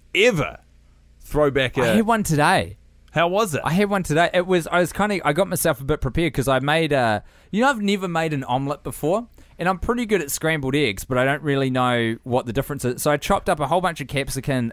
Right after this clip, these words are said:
Speaker 2: and onion and fresh chili, chucked it in a pan, and just kinda started throwing eggs in the mix, and then just knocking that
Speaker 1: Just,
Speaker 2: round.
Speaker 1: like, whole eggs?
Speaker 2: Yeah. Is that what you do?
Speaker 1: Nah, you mix, you whip 'em up. I, <laughs>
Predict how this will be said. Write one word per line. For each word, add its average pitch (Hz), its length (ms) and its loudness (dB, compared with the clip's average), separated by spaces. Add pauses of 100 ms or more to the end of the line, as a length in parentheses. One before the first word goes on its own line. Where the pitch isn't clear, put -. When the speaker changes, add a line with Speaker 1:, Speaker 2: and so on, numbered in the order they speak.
(120)
Speaker 2:
and 117 180 -2
onion 120 460 0
and 110 400 -2
fresh - 340 -4
chili, 107 540 -2 (320)
chucked 185 300 -2
it 156 100 -2
in 143 80 0
a 127 80 -2
pan, 135 320 0
and 127 180 -2
just 160 280 -4
kinda 160 440 0
started 123 460 0
throwing 123 340 0
eggs 127 280 -6
in 147 100 -2
the 143 60 0
mix, - 480 -6 (340)
and 135 160 0
then 143 100 0
just 135 200 -2
knocking 151 280 2
that 131 140 -2
Speaker 1:
Just, 123 140 -2
Speaker 2:
round. 190 100 0
Speaker 1:
like, 135 160 2
whole 160 320 2
eggs? 107 340 -4
Speaker 2:
Yeah. 175 420 2
Is 160 120 -2
that 220 140 2
what 226 100 -4
you 196 120 -6
do? 190 360 0 (480)
Speaker 1:
Nah, 196 280 2
you 175 160 -2
mix, 196 300 -2
you 165 200 2
whip 220 240 2
'em 214 100 -2
up. 185 240 -2 (160)
I, 139 320 2 (960)
<laughs> 147 100 -4